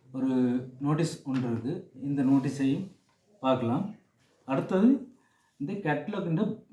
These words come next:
புக் ஒன்று இருக்கு. இந்த புக்ல வந்து இப்பதான் நான் ஓப்பன் பண்றேன். இந்த புக் வந்து அசர்,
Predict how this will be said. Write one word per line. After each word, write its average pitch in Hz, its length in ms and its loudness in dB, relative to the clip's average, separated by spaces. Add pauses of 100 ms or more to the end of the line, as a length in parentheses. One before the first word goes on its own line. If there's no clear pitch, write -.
புக் 190 200 0
ஒன்று 139 300 4
இருக்கு. 107 380 -8
இந்த 135 140 -4
புக்ல 143 440 -2
வந்து 151 300 0
இப்பதான் 165 420 -2
நான் 151 260 4
ஓப்பன் 139 300 4
பண்றேன். 113 520 -2 (3000)
இந்த 139 140 0
புக் 170 300 -2
வந்து 175 480 2 (580)
அசர், 143 360 -6